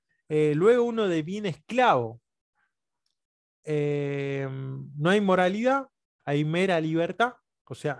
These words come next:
en esa, en esa plenitud de ejercicio de la libertad, no hay, no hay moralidad. Y que a medida que uno se somete a las relaciones sociales y se somete al poder del Estado,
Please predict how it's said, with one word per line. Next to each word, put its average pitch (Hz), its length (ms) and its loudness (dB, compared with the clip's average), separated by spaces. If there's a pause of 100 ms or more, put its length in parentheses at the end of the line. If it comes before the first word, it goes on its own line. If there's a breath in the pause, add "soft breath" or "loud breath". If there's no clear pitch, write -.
en 131 180 -6
esa, 147 300 2
en 131 960 -4
esa 170 380 2
plenitud 165 880 2
de 151 80 4
ejercicio 151 760 -2
de 139 200 4
la 135 180 2
libertad, 143 720 2 (500)
no 143 160 0
hay, 175 140 0
no 147 640 -2
hay 170 240 0
moralidad. 139 680 0 (1000)
Y 175 180 -2
que 180 180 4
a 170 80 6
medida 180 580 0
que 156 140 -2
uno 196 240 -2
se 160 140 -10
somete 175 600 -2
a 135 60 0
las 131 160 -2
relaciones 147 520 -4
sociales 165 600 0
y 123 60 -10
se 131 180 -2
somete 160 400 -2
al 139 100 -2
poder 170 300 2
del 196 120 0
Estado, 240 560 2